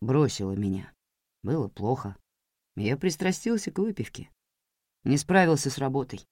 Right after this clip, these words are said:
Он отвел глаза и вытер лоб. Почти все время был пьян. Коллеги прикрывали меня как могли, но я все равно облажался.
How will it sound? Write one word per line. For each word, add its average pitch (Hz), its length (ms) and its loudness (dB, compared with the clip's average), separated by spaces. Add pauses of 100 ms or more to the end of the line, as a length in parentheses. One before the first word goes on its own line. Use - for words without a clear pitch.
(500)
Он 220 220 6
отвел 160 340 6
глаза 143 580 4 (200)
и 160 200 8
вытер 131 480 4 (140)
лоб. 113 380 -4 (920)
Почти 143 300 4
все 143 200 4
время 131 320 6
был 110 200 -2
пьян. 110 360 -6 (640)
Коллеги 160 460 8
прикрывали 156 640 4
меня 120 320 4
как 131 160 0
могли, 135 480 4 (480)
но 196 240 8
я 180 220 8
все - 200 0
равно 139 340 4
облажался. 117 680 0